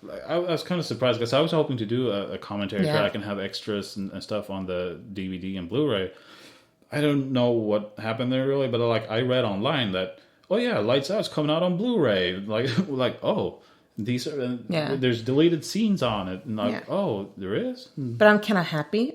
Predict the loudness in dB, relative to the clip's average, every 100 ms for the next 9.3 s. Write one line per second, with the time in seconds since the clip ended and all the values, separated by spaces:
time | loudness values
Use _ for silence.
0 | -4 0 0 0 0 2 4 2 2 2
1 | 2 0 -2 -2 -2 -2 -2 -2 -4 -4
2 | -2 -4 -8 -10 -12 -14 -20 -10 -4 -2
3 | -4 -10 -10 -12 -8 -8 -8 -16 _ -6
4 | -6 -6 -14 0 0 2 -2 -4 -6 -10
5 | -10 -8 -6 -6 -8 _ _ _ _ _
6 | -2 2 2 2 -6 -6 -4 -2 -2 -4
7 | -4 -2 -2 -4 -4 -4 -4 -4 -4 -2
8 | -4 0 -2 -2 2 6 6 4 2 -2
9 | -2 -14